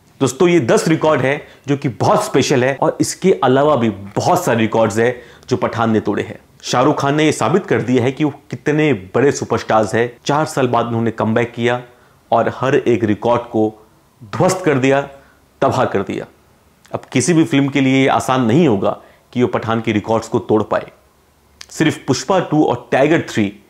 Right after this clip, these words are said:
near about एक ऐसी फिल्म है जो इनके रिकॉर्ड को छू सकती है या इनके नजदीक आ सकती है। इसके अलावा दो तीन सालों में ऐसी कोई फिल्म मेरे हिसाब से तो नहीं आने वाली है जो पठान के रिकॉर्ड्स को छू सकती है।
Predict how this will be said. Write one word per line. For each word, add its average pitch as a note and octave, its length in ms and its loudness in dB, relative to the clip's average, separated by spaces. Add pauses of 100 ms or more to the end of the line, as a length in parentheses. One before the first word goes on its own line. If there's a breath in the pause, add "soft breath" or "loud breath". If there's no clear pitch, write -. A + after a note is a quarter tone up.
(560 soft breath)
near F#3+ 260 4
about G#2+ 400 0
एक C3 100 -4
ऐसी C3+ 200 0
फिल्म B2 240 0
है A#2 220 -4 (360 soft breath)
जो C3+ 160 2
इनके C#3 220 0
रिकॉर्ड B2+ 380 2
को C#3 140 -2
छू - 380 -2
सकती C#3 360 0
है A#2+ 220 0
या B2+ 80 0
इनके A#2+ 300 -4
नजदीक A2 440 0
आ G2+ 60 0
सकती - 360 -10
है। - 160 -14 (460 soft breath)
इसके - 280 -2
अलावा B2+ 520 0 (220)
दो B2 140 0
तीन C3+ 180 2
सालों A#2+ 260 0
में A#2+ 100 0
ऐसी A2+ 160 -4
कोई D#3+ 220 2
फिल्म C3+ 200 0
मेरे C3 220 2
हिसाब F#3 200 2
से - 120 -6
तो C3+ 80 4
नहीं B2 140 2
आने A#2 140 2
वाली A2+ 240 2
है A#2 80 2
जो A2+ 80 -8
पठान A2+ 320 -4
के A2+ 80 -2
रिकॉर्ड्स G#2+ 320 -2
को - 280 -6 (280 loud breath)
छू B2+ 160 0
सकती G2 320 -6
है। - 180 -14